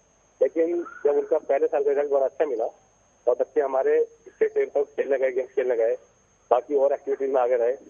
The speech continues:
चाहे teachers ने अच्छी मेहनत की, तो जो बाकी जो, जो private school चल रहे थे वो बंद हो गए और वहाँ के सब बच्चे इसी school में आ गए।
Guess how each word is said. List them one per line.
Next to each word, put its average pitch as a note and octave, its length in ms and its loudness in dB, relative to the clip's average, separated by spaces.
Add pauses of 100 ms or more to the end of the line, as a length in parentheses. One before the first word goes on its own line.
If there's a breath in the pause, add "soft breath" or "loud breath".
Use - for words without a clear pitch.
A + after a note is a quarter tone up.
(300)
चाहे B2 180 -2
teachers - 360 -6
ने D3 80 0
अच्छी - 240 -2
मेहनत A#2+ 240 -2
की, C#3 80 -2
तो C#3 360 0
जो C#3+ 100 0
बाकी - 340 -4
जो, D#3 160 2
जो C#3 220 -2
private C3+ 340 0
school D3 200 -12
चल C#3 100 0
रहे C#3+ 160 0
थे D3+ 140 -2 (500)
वो A4 320 2 (440)
बंद C#3 140 0
हो B2 80 2
गए B2+ 200 0 (380)
और - 60 -4
वहाँ C#3+ 140 0
के D3 60 -10
सब D#3+ 240 -2
बच्चे C3 160 -8
इसी A2+ 240 -8
school G#2 240 -14
में F#2 60 -6
आ F#2 40 -6
गए। - 120 -10